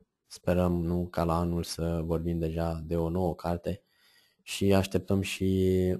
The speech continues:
propunerile dumneavoastră. Poate următoarea carte, e, se va baza și pe ceea ce cititorii, clienții, traderii ne, e,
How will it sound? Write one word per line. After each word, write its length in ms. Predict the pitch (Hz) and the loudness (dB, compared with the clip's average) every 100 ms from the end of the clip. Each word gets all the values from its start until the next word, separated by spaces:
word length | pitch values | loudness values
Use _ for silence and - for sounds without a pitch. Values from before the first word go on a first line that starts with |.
| - _ _ | -6 _ _
propunerile 520 | 101 95 101 95 92 | 0 2 2 2 4
dumneavoastră. 540 | 90 92 95 98 87 | 2 2 2 2 0
Poate 340 | - 80 78 82 | -6 -6 -4 -6
următoarea 460 | 82 82 - 90 | -4 -6 -2 -2
carte, 480 | 80 92 92 90 92 - - - - _ _ | 0 -4 -4 -4 -4 -8 -20 -20 -20 _ _
e, 280 | - 87 82 | -10 -6 -6
se 160 | - 90 | -6 0
va 120 | 87 | 2
baza 300 | 87 85 90 | 2 2 0
și 180 | - 87 | -2 -4
pe 540 | 90 87 90 87 87 82 82 _ _ | 0 2 2 2 -2 -4 -10 _ _
ceea 300 | - 92 90 | -4 2 2
ce 540 | 87 92 90 87 82 - _ _ _ | 2 0 2 2 0 -6 _ _ _
cititorii, 880 | - 90 87 90 92 101 92 87 87 - - - - - _ _ _ | -6 -4 -4 -2 2 4 4 2 -2 -8 -20 -20 -20 -20 _ _ _
clienții, 540 | - 92 104 104 92 | 2 6 6 4 -2
traderii 680 | 87 98 98 98 92 90 90 | 0 2 4 4 4 2 0
ne, 600 | 87 87 87 87 87 85 85 - | -2 0 2 2 2 0 -6 -16
e, 60 | - | -12